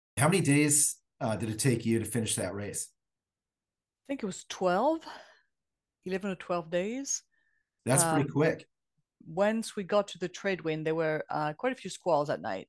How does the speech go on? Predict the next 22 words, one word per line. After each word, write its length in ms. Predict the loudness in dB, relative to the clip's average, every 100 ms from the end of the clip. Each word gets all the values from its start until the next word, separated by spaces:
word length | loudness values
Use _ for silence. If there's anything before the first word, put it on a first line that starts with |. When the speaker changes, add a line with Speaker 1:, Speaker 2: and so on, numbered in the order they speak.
| -12
Speaker 2:
So 540 | -8 -4 -4 -4 -4 -2
that 220 | -4 -2
helped 460 | 0 0 0 -16 -20 _ _ _ _ _ -10
make, 560 | -4 -2 -4 _ -20 -10
uh, 240 | -6 -4 -4
I 60 |
think 160 | -6 -6
I 60 |
did 200 | -4 -4
a 160 | -4 -4
hundred 280 | -6 -8 -10
and 100 | -8
eighty 360 | -6 -4 -4 -6
mile 320 | -6 -4 -4
day 220 | -2 -2
at 120 | -2 -6
some 140 | -14
point. 300 | -10 -10 -8
So 120 | -2 -2
it 60 |
was 160 | -2 -4
really, 400 | -4 -4 -4